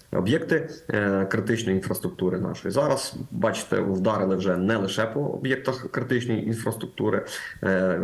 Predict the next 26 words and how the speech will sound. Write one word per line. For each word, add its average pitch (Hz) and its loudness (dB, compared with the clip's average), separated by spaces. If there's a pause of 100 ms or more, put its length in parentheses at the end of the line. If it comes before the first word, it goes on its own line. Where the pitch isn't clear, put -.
(440)
і 95 0
я 98 2
маю 104 2
на 95 4
увазі 92 2
ті 90 0
два 92 4
прильоти 92 2
по 95 -2
Хмельницькому. 143 0 (500)
Ось 101 2
таким 147 0
чином 151 2
противник 123 0 (760)
дещо 127 2
змінив 101 4
отой 104 2
стандартний 98 2
підхід 131 -2
осінній, 95 0 (160)
е, - -2
атак 95 2
нашої 98 0
інфраструктури. 95 -2 (300)
Зараз 107 2
уже 98 2